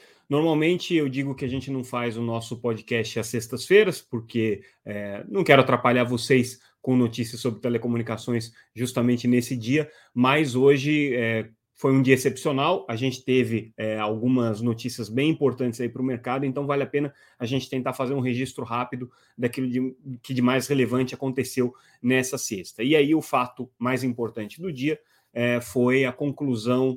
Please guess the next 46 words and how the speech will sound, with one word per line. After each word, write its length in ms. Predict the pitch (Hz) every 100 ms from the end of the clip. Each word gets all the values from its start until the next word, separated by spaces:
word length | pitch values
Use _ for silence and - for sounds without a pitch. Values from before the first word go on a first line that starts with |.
| -
da 380 | 120 113 117 113
venda 280 | 107 123 123
do 120 | 120
controle 600 | 117 117 110 113 113 110
da 320 | 110 107 107 98
Vital 460 | 123 - 117 117
pro 120 | -
B 120 | 113 110
T 160 | 117
G 140 | 107 110
Pactual. 580 | 110 _ 104 104 131 - _ _
Então 340 | 117 110 117 117
a 40 | 113
Oi, 440 | 110 113 113 110 -
é, 240 | 107 101
que 180 | - 117
era 300 | 113 107 90
a 80 | -
controladora 640 | - 123 117 117 107 120 107
até 180 | 120 110
aqui 320 | - 120 107
da 120 | 104
Vital, 480 | 110 110 160 185 135
a 140 | 90 104
empresa 420 | 107 117 110 107
de 140 | 104
infraestrutura 680 | 113 113 107 104 107 120 107 110
neutra 360 | 131 139 - 92 _ _
que 140 | - 123
foi 180 | 131 120
criada 520 | - 110 110 107 107
aí 100 | 104
dentro 260 | 120 117
do 60 | 120
processo 500 | - 110 - 107 -
de 120 | 104
reestruturação 800 | 104 113 117 - 110 101 - 107
da 100 | 98
Oi, 220 | 131 165
do 80 | 131
processo 420 | - 110 120 110
de, 240 | 107 101 101
é, 440 | 101 101 98 98 98
venda 240 | 123 117
de 80 | 120
ativos, 540 | 123 175 190 196 -